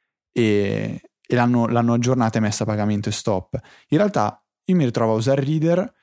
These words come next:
con una facilità infinitamente superiore a quella che, quello che richiedeva la, la versione precedente. Così come tante altre applicazioni. Cioè, secondo me Evernote, un'altra applicazione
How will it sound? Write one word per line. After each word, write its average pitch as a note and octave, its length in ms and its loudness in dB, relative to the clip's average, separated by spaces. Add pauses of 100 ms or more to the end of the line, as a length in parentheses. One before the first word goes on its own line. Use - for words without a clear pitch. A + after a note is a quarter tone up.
(480)
con E3+ 340 -2
una D#3 220 2
facilità C#3+ 800 -2 (420)
infinitamente E3 760 0
superiore C3 440 0
a A#2 100 -6
quella G#2+ 420 0
che, - 360 -6
quello B2 180 -2
che A#2 100 -2
richiedeva A2 400 0
la, G#2 140 -2
la G#2+ 140 0
versione G#2+ 320 -4
precedente. G#2+ 720 -4 (760)
Così C#3 160 2
come D3 180 0
tante C3 300 0
altre B2 240 0
applicazioni. A2+ 800 -6 (260)
Cioè, C#3 140 -4
secondo D3 240 0
me D3+ 160 0
Evernote, A#2 920 -2
un'altra A2 260 -2
applicazione A2 800 -4